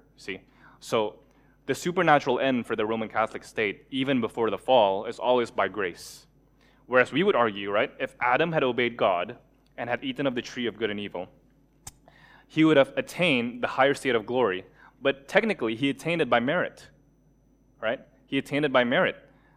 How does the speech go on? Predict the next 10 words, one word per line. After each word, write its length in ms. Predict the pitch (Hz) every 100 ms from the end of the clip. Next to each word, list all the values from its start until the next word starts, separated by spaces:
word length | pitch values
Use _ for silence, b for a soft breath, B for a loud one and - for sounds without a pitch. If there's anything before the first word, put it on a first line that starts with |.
| _
He 100 | 135
attained 260 | 127 156 160
it 80 |
not 220 | 123 143 185
by 140 | 139
grace, 260 | 123 147 -
'cause 120 | 123
grace 280 | 127 139 -
presupposes 640 | - 147 120 117 107 98
sin. 320 | - 131 82